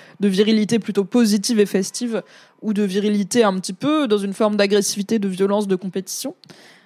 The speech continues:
Euh, pour moi, il y a vraiment, enfin, c'est vraiment une vidéo de couilles, en fait. Et J'ai, alors, il y a Sandrine Rousseau qui l'a retweeté en disant un truc genre, euh,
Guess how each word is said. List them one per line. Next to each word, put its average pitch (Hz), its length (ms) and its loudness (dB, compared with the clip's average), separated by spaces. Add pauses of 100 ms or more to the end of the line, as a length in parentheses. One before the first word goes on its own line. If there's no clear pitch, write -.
(140)
Euh, 185 540 2
pour 208 200 -2
moi, 277 160 4
il 330 60 2
y 226 40 6
a 190 80 4
vraiment, 190 320 2
enfin, 190 200 -2
c'est 190 200 -2
vraiment 185 260 -2
une 226 100 0
vidéo 190 300 -2
de 190 100 -4
couilles, - 380 -4
en 175 80 -4
fait. - 340 -8
Et 185 360 0 (760)
J'ai, 202 180 2
alors, 202 220 4
il 196 40 0
y 180 40 4
a 180 40 0
Sandrine 294 300 -6
Rousseau 214 280 -4
qui 190 280 -8
l'a 175 140 0
retweeté 214 500 2
en 208 120 2
disant 185 280 0
un 185 80 0
truc 214 220 -4
genre, 185 300 2
euh, 156 540 -4